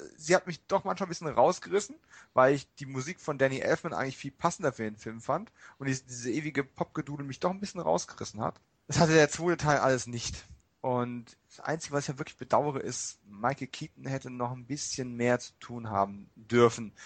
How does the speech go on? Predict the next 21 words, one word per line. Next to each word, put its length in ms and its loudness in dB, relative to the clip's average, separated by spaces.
Und 160 -6
trotzdem 360 4
hat's 180 6
einfach 280 0
ein 120 -2
paar 400 4
tolle 260 0
Momente 340 -4
auch 100 -4
von 180 -14
ihm 200 -14
gehabt. 360 2
Allein 300 4
wenn 140 2
er 160 2
nur, 380 0
der 60 0
braucht 240 -4
nur 100 0
da 200 8
sitzen 280 -4